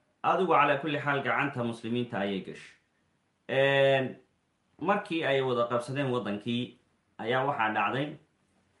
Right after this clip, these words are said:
qaraar baa yimi marka. Go'aan ayaa wuxuu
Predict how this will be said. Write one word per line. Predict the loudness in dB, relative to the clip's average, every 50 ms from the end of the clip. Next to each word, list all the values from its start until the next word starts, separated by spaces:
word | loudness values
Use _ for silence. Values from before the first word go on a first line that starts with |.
| _ _ _ _ _ _ _ _ _ _ _ _ _ 0
qaraar | 4 6 6 8 6 6 4 2
baa | 0 -2
yimi | 0 0 -2 -2 -2 -2
marka. | -2 -4 -6 -8 -12 -20 -20 _ _ _ _ -2
Go'aan | 0 0 0 2 4 4 4 6 4 2 0 -4 -6 -12 _ _ _ _ _ _ _
ayaa | -4 0 2 2 2 2
wuxuu | 2 0 -2 -4 -4